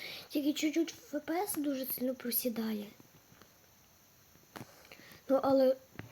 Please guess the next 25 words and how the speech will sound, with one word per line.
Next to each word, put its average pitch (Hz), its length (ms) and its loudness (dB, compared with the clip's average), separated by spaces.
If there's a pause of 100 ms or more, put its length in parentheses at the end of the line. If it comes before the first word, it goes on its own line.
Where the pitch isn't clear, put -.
(520)
Так 320 340 2
дуже 294 460 2
карта 269 400 2
імбова, 233 720 4 (580)
чесно. 220 480 -4 (1200)
Якщо 269 260 6
б 285 40 6
вийшла 311 420 6
тільки 285 300 0
ця 262 180 0
карта, 277 360 0
я 254 180 4
б... 254 220 0 (500)
Стоп! 247 720 0 (1040)
Там 302 220 6
графіка 311 640 6
була? 427 380 6 (260)
Ждіть, 415 520 0
я 302 80 8
побачив, 320 480 4
там 302 180 6
була 302 180 6
графіка. 254 540 0 (840)
Писало 302 360 4
графік. 240 420 0